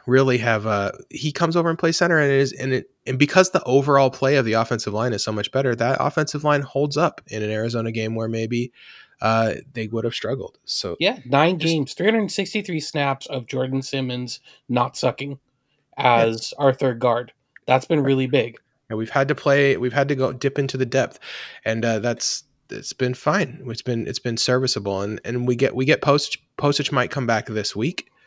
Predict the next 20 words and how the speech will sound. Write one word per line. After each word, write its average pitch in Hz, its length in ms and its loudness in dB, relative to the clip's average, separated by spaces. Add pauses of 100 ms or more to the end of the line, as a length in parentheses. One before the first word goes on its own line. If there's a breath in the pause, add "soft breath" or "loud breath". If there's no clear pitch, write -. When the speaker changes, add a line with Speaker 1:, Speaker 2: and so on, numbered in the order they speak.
Speaker 2:
He 147 140 0
Speaker 1:
which 107 160 -2
would - 0 -
Speaker 2:
practiced - 560 0
today 131 360 4 (140)
is 127 160 -6
what 123 120 0
I 117 100 2
heard, 113 320 -2
which 117 160 -8
is 117 160 -6
Speaker 1:
Yeah, 117 240 4
Speaker 2:
great. 120 360 -2 (140)
Speaker 1:
but 123 100 0
he's 131 100 4
in 165 100 4
concussion 135 380 2
protocol, 101 340 -2
right? 104 240 -2 (460 loud breath)
So - 400 4